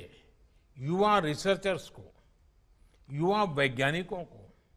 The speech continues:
निरंतर एक समर्पित भाव से वन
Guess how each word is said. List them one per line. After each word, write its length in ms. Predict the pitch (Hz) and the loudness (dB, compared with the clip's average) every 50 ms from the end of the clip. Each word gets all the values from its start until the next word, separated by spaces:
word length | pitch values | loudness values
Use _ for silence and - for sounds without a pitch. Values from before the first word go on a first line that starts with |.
| _ _ _ _ _ _ _ _ _ - _ _ _ _ _ _ - | _ _ _ _ _ _ _ _ _ -20 _ _ _ _ _ _ -8
निरंतर 1200 | 160 180 190 208 262 285 330 349 359 339 254 - - 220 156 127 - - - - _ _ - - - | -2 2 6 8 10 10 10 10 8 6 2 0 0 0 0 0 -2 -8 -18 -20 _ _ -20 -8 6
एक 640 | 175 214 254 285 285 294 - - - - - - - | 10 12 12 12 12 10 6 2 -8 -16 -18 -18 -16
समर्पित 580 | - - 190 196 226 247 254 196 202 247 214 156 | -6 -2 2 4 6 6 4 4 2 -2 -2 -2
भाव 340 | 127 113 143 160 160 151 123 | -4 -2 0 0 0 0 -2
से 240 | - - 123 98 90 - - _ _ _ _ _ _ _ _ _ _ - _ _ _ _ _ _ - 104 | -8 -12 -16 -16 -18 -20 -20 _ _ _ _ _ _ _ _ _ _ -20 _ _ _ _ _ _ -20 -18
वन 280 | 104 123 175 208 233 | -4 0 4 6 6